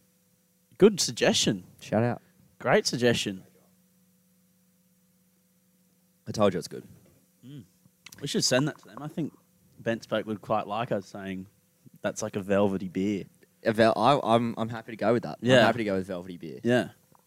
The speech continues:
Speaker 1: But in a good way.
Speaker 2: Well, I, velvety's not often used in a, in a bad sense.
Speaker 1: Yeah. That's true. But it's not like fuzzy velvet. It's like nice, smooth, run your hand through it.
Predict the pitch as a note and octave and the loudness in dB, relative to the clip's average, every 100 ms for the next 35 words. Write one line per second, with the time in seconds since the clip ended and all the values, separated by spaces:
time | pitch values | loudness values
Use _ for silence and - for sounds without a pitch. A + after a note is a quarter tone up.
0 | _ _ _ _ - C#3+ E3 D#3 D3 D#3 | _ _ _ _ 2 4 6 4 4 6
1 | B2+ G#2 G2 - _ _ _ _ _ _ | 4 2 -4 -14 _ _ _ _ _ _
2 | - C#3+ C#3+ C3 C#3 - A2+ - - A2 | -2 4 6 6 2 0 -14 -14 -20 0
3 | B2+ C#3 B2 G#2 G#2+ G2 G2 G2+ F#2+ F#2 | 4 4 4 0 2 0 0 -4 -8 -8
4 | G2 F2+ _ G2+ F2+ D#2+ F2+ A2+ - C#3 | -8 -12 _ -18 -12 -8 -6 -4 -2 2
5 | A#2+ F#2+ - _ _ _ _ _ _ _ | 2 2 -6 _ _ _ _ _ _ _
6 | _ B2+ G#2+ - A2+ G2+ - D3 F#3+ F3 | _ 0 0 2 2 4 2 2 4 6
7 | F3 - - C3+ A#2 G#2 G2+ _ _ - | 4 2 0 0 0 -6 -10 _ _ -2
8 | A2 G#2 F#2+ G2+ A2 A#2 A2 - - A2 | 0 0 -2 -8 -8 -8 -8 -8 -8 -8
9 | G#2+ A2 G2 - _ _ _ _ _ A2 | -8 -8 -12 -20 _ _ _ _ _ -4
10 | A2 G2+ G#2 G2+ - G2+ F#2+ | -4 -4 -6 -10 -10 -12 -12